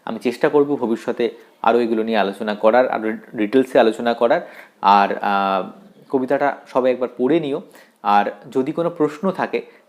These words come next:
সেটাও আমাকে কমেন্ট সেকশনে জানিও, আমি নিশ্চয়ই উত্তর দেওয়ার চেষ্টা করব,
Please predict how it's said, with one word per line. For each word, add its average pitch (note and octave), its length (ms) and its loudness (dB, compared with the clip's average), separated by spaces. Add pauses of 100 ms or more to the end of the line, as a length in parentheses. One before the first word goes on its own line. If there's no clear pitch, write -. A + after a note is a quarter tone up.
সেটাও C#3+ 220 0
আমাকে B2+ 380 -6
কমেন্ট A2 300 -4
সেকশনে A#2 320 -8
জানিও, A#2+ 380 -6 (240)
আমি G#2+ 140 -8
নিশ্চয়ই G#2 300 -6
উত্তর B2 220 -6
দেওয়ার G#2+ 240 -2
চেষ্টা G#2+ 280 -6
করব, C#3 400 -2